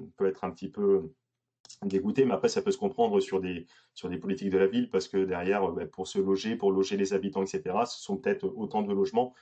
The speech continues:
qui sont plus disponibles en location, euh, normale. Il y a une, euh, aussi une politique, potentiellement ça va faire augmenter, euh, les, les tarifications d'une façon générale. Il y a la concurrence avec le secteur hôtelier, donc il faut, il faut peut-être avoir tout ça en tête.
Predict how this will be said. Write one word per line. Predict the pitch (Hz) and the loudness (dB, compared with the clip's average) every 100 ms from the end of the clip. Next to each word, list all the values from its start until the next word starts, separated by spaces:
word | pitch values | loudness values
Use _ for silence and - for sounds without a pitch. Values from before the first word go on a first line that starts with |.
| _ | _
qui | - 202 | -10 -4
sont | 220 | -2
plus | 196 208 | -2 -4
disponibles | 190 - - 101 113 101 95 | -6 -8 0 0 0 -6 -6
en | 95 | -4
location, | 92 95 95 - 101 98 | -2 0 -2 -2 -4 -4
euh, | 90 | -6
normale. | 90 92 113 127 127 - _ | -4 0 2 0 -4 -18 _
Il | 87 | 0
y | 92 | 2
a | |
une, | 95 98 | 4 4
euh, | 95 92 90 - | 4 2 -2 -8
aussi | 104 - | -8 -6
une | 101 | -6
politique, | 98 98 151 233 | -2 -2 -2 -4
potentiellement | - 101 101 - 101 110 | -2 -2 -2 0 0 0
ça | - 92 | 0 -2
va | 92 | 0
faire | 110 98 104 | 0 -2 -2
augmenter, | 98 107 107 - 240 | 0 0 0 -2 0
euh, | 95 | 0
les, | 95 95 92 87 85 82 | -2 -2 -4 -4 -8 -4
les | 95 | -2
tarifications | 95 95 101 95 - | -2 -2 -2 -4 -2
d'une | 107 95 | -4 -4
façon | 90 98 | -4 -6
générale. | 98 90 113 131 - - _ | -4 -2 0 0 -4 -20 _
Il | |
y | 101 | 2
a | |
la | 98 | 2
concurrence | - 110 - 107 113 98 | 2 -2 -2 0 2 2
avec | 95 95 | 2 2
le | 98 | 0
secteur | 98 95 92 | -2 -2 -4
hôtelier, | 90 101 123 | 0 0 2
donc | 107 95 | 2 0
il | 98 | -4
faut, | 101 101 95 92 - _ - | 0 0 0 -4 -18 _ -14
il | - | -6
faut | - | -6
peut-être | 95 107 - | 2 2 6
avoir | 98 95 95 | 4 4 0
tout | 220 | -2
ça | - | 2
en | 104 | 2
tête. | 196 175 - | 4 2 0